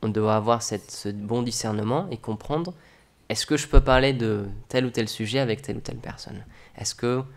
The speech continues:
cette personne-là, elle est assez avancée pour pouvoir accepter ces, ces sujets-là et est-ce qu'elle va les apprécier ? Ou alors est-ce que ça va pas du tout l'aider et, et je devrais me garder en fait et ne pas lui parler ?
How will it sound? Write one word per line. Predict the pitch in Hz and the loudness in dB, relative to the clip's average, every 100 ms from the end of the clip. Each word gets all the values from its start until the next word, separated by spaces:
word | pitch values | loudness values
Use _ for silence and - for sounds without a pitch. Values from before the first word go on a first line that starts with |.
| - _ | -20 _
cette | - 101 | -14 -6
personne-là, | 104 - 107 113 117 | -4 0 0 2 2
elle | 104 | 2
est | 101 101 | -2 -4
assez | 107 - 110 | -6 0 2
avancée | 104 107 - 175 | 4 2 0 -2
pour | - 113 | -4 -10
pouvoir | - 104 - | -2 -2 -2
accepter | 117 - 113 - 123 | -8 -6 -6 0 0
ces, | 117 104 95 - - - | 0 -2 -4 -6 -18 -20
ces | - - - - | -20 -12 -12 -10
sujets-là | - 104 104 104 147 185 - | -6 -2 2 4 4 2 -4
et | 104 | -6
est-ce | - | 0
qu'elle | 113 | 2
va | 110 | 4
les | 107 107 | 4 2
apprécier ? | 104 110 - - 185 - - - | -2 -4 0 0 -2 -8 -20 -10
Ou | - 117 | 0 4
alors | 117 | 4
est-ce | 113 | 2
que | - | 0
ça | 113 104 | -2 0
va | |
pas | 104 127 | 2 0
du | 120 | 0
tout | - | 0
l'aider | 110 104 127 156 107 - - - | 0 4 4 4 2 -8 -18 -10
et, | |
et | 95 98 | -8 -6
je | |
devrais | 98 107 113 | -4 0 0
me | 110 | 2
garder | 110 104 120 | 0 -2 -2
en | 123 | -2
fait | 104 120 135 | -4 -6 -6
et | - | -8
ne | 104 | -8
pas | - | -6
lui | 101 | -4
parler ? | 101 - - | -4 -6 -8